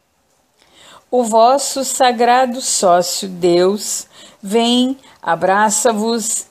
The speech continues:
e juntos cocriam os vossos propósitos para a vida. Qual é a diferença?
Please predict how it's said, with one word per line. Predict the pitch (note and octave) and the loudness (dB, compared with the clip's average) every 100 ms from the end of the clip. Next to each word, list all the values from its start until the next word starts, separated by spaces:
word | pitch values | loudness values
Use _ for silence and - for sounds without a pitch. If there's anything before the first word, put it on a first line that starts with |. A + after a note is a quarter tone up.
| B3 | -8
e | B3 C4 | -6 -4
juntos | G#3+ G#3 C4+ D4 D#4+ - D4 D4 - - | -6 -2 0 0 -2 -8 -8 -6 -6 -8
cocriam | - D4 D4 B3 A3+ A3+ A3+ A#3 A#3 | -4 -4 -4 -8 -4 0 0 -2 -6
os | A3 G#3+ | -6 -6
vossos | G3+ G3 G3 F#3+ G#3 G3+ | 0 2 2 0 -6 -10
propósitos | - F3 E3+ F3+ F#3 G#3 G3+ G3+ G#3+ G#3+ G#3 | -6 -6 -2 2 4 2 -2 -8 -12 -10 -10
para | - A3 G#3 G3+ | -6 -2 0 0
a | |
vida. | F3+ E3 D3 - - _ _ _ _ _ _ _ | -2 -4 -8 -8 -16 _ _ _ _ _ _ _
Qual | C4+ C#4 C4+ | 0 4 4
é | C#4 C#4+ - | 4 2 0
a | C4+ | -2
diferença? | B3+ - C4+ A#3 F3+ E3 - F3+ | -2 -2 0 2 0 -2 -6 -6